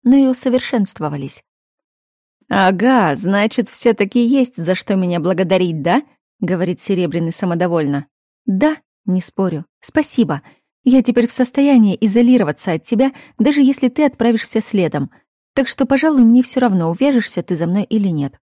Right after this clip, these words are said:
Не хочу уподобляться тебе и ограничивать свободу. Каждый волен поступать так, как желает». «Как ты заговорила!» Вот теперь в голосе дракона отчётливо слышится злость. «Крылья расправила».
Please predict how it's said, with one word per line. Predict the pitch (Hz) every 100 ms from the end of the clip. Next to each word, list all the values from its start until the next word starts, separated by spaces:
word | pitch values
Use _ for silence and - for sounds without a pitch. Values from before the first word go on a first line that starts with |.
| -
Не | 226
хочу | 254 247 208
уподобляться | 156 156 165 208 - 185
тебе | 233 214 220
и |
ограничивать | 170 170 180 180 - 170
свободу. | - 202 165 151 - - - _
Каждый | 403 311 220
волен | 180 196 190
поступать | 214 - 226 247 302
так, | 370
как | 233 233
желает». | 220 170 139 135 - _ _ _ _ _ _ _ _ _ _ -
«Как | 180 170 -
ты | 240
заговорила!» | 208 208 233 294 302 208 139 - _ _ _ -
Вот | 151 214
теперь | 254 262 254
в | 202
голосе | 226 254 -
дракона | 208 214 214 247 247 254
отчётливо | 247 214 233 226
слышится | - 233 - - 247
злость. | 226 214 151 - - _ _ _ _
«Крылья | - 151 156 202 233
расправила». | 254 254 240 226 151 143 -